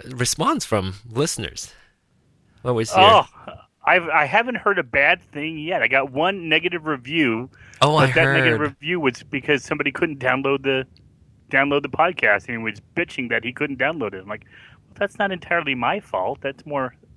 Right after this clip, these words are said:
Speaker 2: iTunes' fault."
Speaker 1: Yeah,
Speaker 2: I know it's
Speaker 1: exactly.
Speaker 2: there, and I know people are. So why'd you give me a fucking one-star review,
Speaker 1: I
Speaker 2: you
Speaker 1: know.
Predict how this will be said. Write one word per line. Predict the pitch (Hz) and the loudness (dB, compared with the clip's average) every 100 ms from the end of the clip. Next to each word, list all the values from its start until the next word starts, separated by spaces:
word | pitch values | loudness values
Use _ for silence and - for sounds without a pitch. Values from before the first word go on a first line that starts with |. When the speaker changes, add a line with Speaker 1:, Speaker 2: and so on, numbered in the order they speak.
| _ 120 | _ 0
Speaker 2:
iTunes' | 160 - - 101 92 - | 0 -2 -10 -12 -12 -14
fault." | - 104 92 - _ _ _ _ - | -6 -4 -4 -10 _ _ _ _ -6
Speaker 1:
Yeah, | 117 113 | 0 2
Speaker 2:
I | |
know | 135 | 2
it's | 151 | 0
Speaker 1:
exactly. | 107 143 | -2 0
Speaker 2:
there, | 180 | 2
and | 156 | 2
I | 127 | 0
know | 135 | -4
people | 131 147 135 | -4 -4 -2
are. | 117 104 _ _ _ _ - | -4 -8 _ _ _ _ -14
So | - | -8
why'd | 117 143 | -2 -2
you | 156 | -2
give | 165 | -8
me | 165 | -4
a | 123 - _ _ | -4 -6 _ _
fucking | - 175 - 113 | -4 -4 -2 -6
one-star | 113 143 - 156 | -8 -10 -4 -2
review, | 143 110 113 | -2 -2 -4
Speaker 1:
I | |
Speaker 2:
you | 98 87 | -6 -8
Speaker 1:
know. | 85 | -12